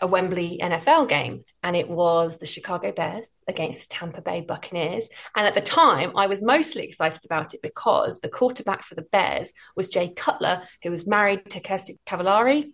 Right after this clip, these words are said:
She was on the hills. I was very excited. "Oh, see, the hills," all that stuff. <laughs> Um, <laughs> so I got,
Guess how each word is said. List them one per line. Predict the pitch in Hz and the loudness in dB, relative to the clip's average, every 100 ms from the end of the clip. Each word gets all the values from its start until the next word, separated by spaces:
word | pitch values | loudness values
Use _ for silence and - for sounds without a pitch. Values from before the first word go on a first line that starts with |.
| _ | _
She | - 320 | 2 4
was | 302 | 6
on | 269 254 | 6 6
the | |
hills. | 226 165 151 160 - | 6 4 0 0 2
I | |
was | 196 196 | 2 4
very | 185 190 175 | 6 6 6
excited. | - - 165 - 170 | 2 -2 -4 -4 0
"Oh, | 196 190 | 2 2
see, | - 175 170 | 0 -2 -4
the | |
hills," | 160 165 160 - | -6 -4 -6 -6
all | 190 | -2
that | 170 - | 0 0
stuff. | - - - | -4 -8 -10
<laughs> | - 185 - - - | -10 -12 -14 -18 0
Um, | 240 269 | 6 8
<laughs> | |
so | - - 320 370 370 285 | 6 6 4 6 4 6
I | 302 | 6
got, | 311 277 240 | 6 4 2